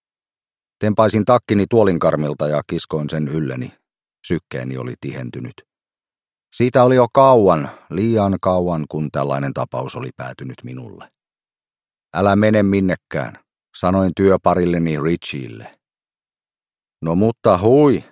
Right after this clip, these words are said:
Quigley huudahti työpöytänsä takaa muka kauhistuneena ja pulleaa kättään tärisyttäen.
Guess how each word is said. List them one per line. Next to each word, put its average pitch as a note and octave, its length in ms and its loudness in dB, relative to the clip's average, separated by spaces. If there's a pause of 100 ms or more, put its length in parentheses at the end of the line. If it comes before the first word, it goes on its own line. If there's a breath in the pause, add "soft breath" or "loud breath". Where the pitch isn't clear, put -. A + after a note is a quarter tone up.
(600)
Quigley D#2 340 -2
huudahti D2+ 580 -6
työpöytänsä C#2 720 -6
takaa C2+ 360 -8
muka E2+ 360 0
kauhistuneena C#2+ 920 0
ja B1 260 -14
pulleaa F2+ 500 2
kättään D2 420 -4
tärisyttäen. B1 760 -12